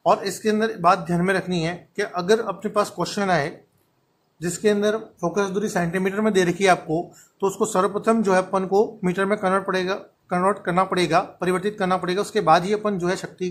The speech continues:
को ज्ञात कर सकते हैं। उसके अंदर अपने पास, इसके अंदर not, मैं पहला point आपको ध्यान में रखना है, उत्तल लेंस, उत्तल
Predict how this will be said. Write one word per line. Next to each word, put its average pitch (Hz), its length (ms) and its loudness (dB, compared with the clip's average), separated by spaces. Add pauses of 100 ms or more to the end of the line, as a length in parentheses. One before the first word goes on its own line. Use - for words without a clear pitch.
(140)
को 170 280 -8
ज्ञात 165 380 4 (420)
कर 185 120 2
सकते 196 300 -2 (580)
हैं। 147 360 -4 (960)
उसके 180 240 0
अंदर 220 240 4
अपने 202 240 -4
पास, 214 280 2
इसके 202 200 -6
अंदर 170 360 -2
not, 185 400 0 (1400)
मैं 170 120 -6
पहला 185 180 4
point 196 240 0
आपको 190 180 0
ध्यान 165 180 0
में 190 120 0
रखना 165 240 -2
है, - 300 -8 (2000)
उत्तल 175 340 2
लेंस, 220 260 4 (2250)
उत्तल 196 380 0